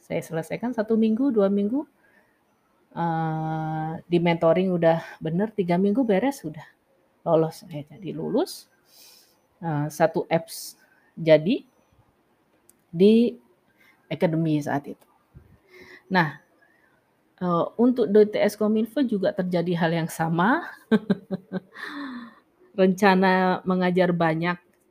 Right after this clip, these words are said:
jam, banyak sesi, ada kendala harus ngurus rumah, rumah ada rayapnya, harus renovasi cepet, padahal rencananya bulan depan. Maksudnya timeline yang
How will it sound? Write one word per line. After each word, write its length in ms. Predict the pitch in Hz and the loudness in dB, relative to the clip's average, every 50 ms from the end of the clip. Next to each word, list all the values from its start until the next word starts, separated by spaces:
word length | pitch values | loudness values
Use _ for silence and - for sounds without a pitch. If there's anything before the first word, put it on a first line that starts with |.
| 175 175 175 _ - | -20 -20 -14 _ -2
jam, 320 | 156 156 147 156 208 269 | 2 2 2 2 0 0
banyak 400 | 294 226 170 156 160 151 - - | 0 0 0 -2 -2 -6 -8 -10
sesi, 800 | - - 170 165 180 180 - - 226 240 262 285 294 320 330 - _ _ _ _ _ _ _ _ _ _ - | -10 -6 -4 -4 -4 -6 -6 -6 -4 -4 -2 -2 -4 -4 -6 -10 _ _ _ _ _ _ _ _ _ _ -14
ada 160 | - 147 156 160 | -10 -8 -8 -8
kendala 960 | - 156 156 156 156 156 156 147 147 156 151 147 143 131 - - - - - _ _ _ _ _ _ _ _ - | -6 -6 -8 -6 -4 -4 -4 -4 -4 -4 -4 -4 -4 -6 -8 -10 -12 -16 -20 _ _ _ _ _ _ _ _ -8
harus 240 | - 160 165 175 170 | -4 -2 -2 -2 -2
ngurus 400 | 185 170 160 156 160 156 151 - | -2 -2 -2 -2 -2 -4 -4 -2
rumah, 800 | 180 202 233 226 220 202 196 190 190 190 190 185 185 185 185 185 | 0 2 2 4 4 2 2 2 2 2 2 0 0 0 0 -2
rumah 320 | 180 170 165 165 160 - - | -4 -4 -6 -6 -6 -8 -6
ada 240 | 165 151 147 185 | -4 -4 -4 -4
rayapnya, 840 | 165 165 170 190 214 220 214 190 175 190 202 196 190 196 202 196 196 - _ _ _ _ _ _ _ _ _ _ _ _ _ _ | -4 -6 -4 -2 -2 -4 -4 -4 -6 -4 -4 -2 -2 -2 -4 -4 -6 -10 _ _ _ _ _ _ _ _ _ _ _ _ _ _
harus 400 | _ - 151 147 - 151 160 165 | _ -14 -14 -12 -8 -8 -8 -6
renovasi 880 | - 156 156 160 151 147 - - 202 226 226 - - 214 208 208 208 208 | -4 -4 -2 -2 -4 -4 0 2 2 2 2 0 -2 -2 -2 -2 -2 -2
cepet, 480 | - 220 226 _ _ - 208 202 202 - | -4 -6 -8 _ _ -2 -2 -2 0 -2
padahal 300 | 202 - 170 190 208 190 | -4 -2 -2 -2 -2 -2
rencananya 500 | 175 165 165 170 175 175 170 185 196 190 165 - - | -2 -4 -6 -6 -6 -6 -6 -6 -6 -6 -10 -12 -10
bulan 240 | 165 156 165 165 165 | -8 -6 -6 -4 -6
depan. 480 | 185 190 - _ - 196 196 202 202 196 _ _ _ _ _ _ _ _ _ _ _ _ _ _ _ _ _ _ _ _ _ _ _ - | -6 -8 -8 _ -4 -4 -2 -4 -6 -8 _ _ _ _ _ _ _ _ _ _ _ _ _ _ _ _ _ _ _ _ _ _ _ -8
Maksudnya 320 | 180 180 - 180 214 240 | -6 -4 -4 -2 -2 -2
timeline 600 | 240 240 202 185 185 185 190 190 190 190 196 185 185 | 0 2 2 2 2 2 2 0 0 0 0 0 0
yang 200 | 185 190 190 185 | 0 0 0 -2